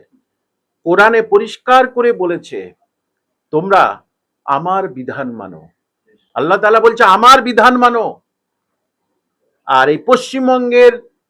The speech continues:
অধিকাংশ সংখ্যালঘু তারা আল্লাহর বিধান মানছে না,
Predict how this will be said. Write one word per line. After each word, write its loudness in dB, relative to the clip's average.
অধিকাংশ 2
সংখ্যালঘু -6
তারা 2
আল্লাহর 2
বিধান -8
মানছে -10
না, 0